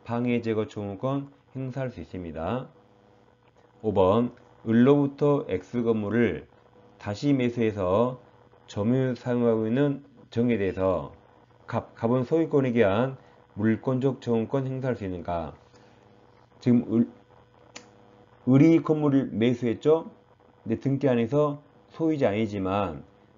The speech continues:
을은 매수해서 건물을 점유하니까 건물을 점유 사용할 정당한 권리가 있습니다. 근데 그 건물을 정, 정이 다시 매수해서 점유하죠. 그럼 정도 소유자가 아니죠?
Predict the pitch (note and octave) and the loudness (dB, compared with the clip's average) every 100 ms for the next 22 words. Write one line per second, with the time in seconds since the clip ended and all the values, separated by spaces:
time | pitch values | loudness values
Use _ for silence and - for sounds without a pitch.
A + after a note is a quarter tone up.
0 | - B2 C3 A#2 A2+ A2 D3+ D3+ D3 C#3+ | -6 -2 2 4 4 2 0 2 2 2
1 | C3+ B2 B2+ B2+ - G2+ G#2 G2+ G2 F2 | 0 0 0 -4 -4 -6 -6 -6 -6 -4
2 | F#2+ C3 C#3+ - - _ - C3 C3 C3 | -2 -2 -4 -16 -20 _ -6 -2 0 2
3 | B2+ - - A#2+ B2+ - A#2 A2+ C3 C#3+ | 0 -2 -2 0 0 0 0 2 2 0
4 | C#3 - _ _ - A#2+ C3+ C3 B2+ B2+ | -4 -12 _ _ -4 -2 0 2 2 0
5 | A#2 A2 G#2 G#2+ A2 E2+ A#2+ F#2+ E2 E2 | -2 -4 -2 0 0 0 -4 -4 -2 -4
6 | D2 - _ _ - _ _ _ _ A2 | -4 -12 _ _ -20 _ _ _ _ -4
7 | A#2 C#3 C#3 C3+ B2 A#2+ A2+ C3 D3 - | -2 0 2 2 2 4 4 4 2 -2
8 | _ _ _ _ _ _ - C3 A2 - | _ _ _ _ _ _ 2 4 4 0
9 | _ _ - D3+ D#3 D#3 C#3+ - G#2 G2 | _ _ 2 4 4 0 -4 -10 -6 -4
10 | B2+ C3 A2 G2 A#2 A2 A#2 C#3 C#3 - | -2 2 4 2 0 0 4 2 2 -8
11 | _ _ - G#2+ G2+ D2+ D#2 B1+ - _ | _ _ -6 -2 -2 -2 -6 -8 -14 _
12 | _ _ _ _ - B2 D3 D3 C#3+ C#3+ | _ _ _ _ -8 -4 -2 0 0 2
13 | F#3 F3 C#3 F#2+ G2+ F#2 C#3+ D#3 | 2 2 2 0 0 0 0 0